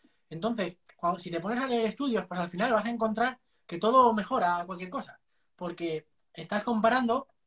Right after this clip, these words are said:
mm, un patrón malo con variarle una pequeña cosa, que muy mal lo tienes que hacer para, para equivocarte, ¿no? Entonces, al final es difícil identificar dónde merece la pena hacer,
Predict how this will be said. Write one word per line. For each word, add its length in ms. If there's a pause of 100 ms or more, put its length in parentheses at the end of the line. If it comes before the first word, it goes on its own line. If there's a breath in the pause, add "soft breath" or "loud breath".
(120)
mm, 580
un 160
patrón 1000
malo 380
con 240
variarle 420
una 200
pequeña 320
cosa, 320 (560)
que 280
muy 180
mal 180
lo 80
tienes 200
que 60
hacer 240
para, 540
para 160
equivocarte, 560
¿no? 60
Entonces, 340
al 140
final 260
es 80
difícil 540 (380)
identificar 600
dónde 220
merece 240
la 140
pena 480
hacer, 380